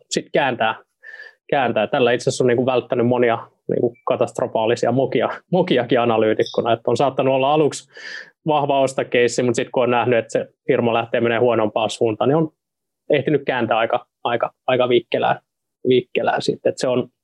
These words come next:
vaikka, niinku, kritisoidaan takin kääntämisestä monesti analyytikoita, niin,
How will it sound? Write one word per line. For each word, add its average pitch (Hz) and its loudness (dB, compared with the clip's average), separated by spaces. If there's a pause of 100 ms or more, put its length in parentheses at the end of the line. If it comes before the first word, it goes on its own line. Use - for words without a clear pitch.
(1000)
vaikka, 120 -4
niinku, 117 -2
kritisoidaan 139 2
takin 139 2
kääntämisestä 131 2
monesti 127 0
analyytikoita, 120 2
niin, 117 0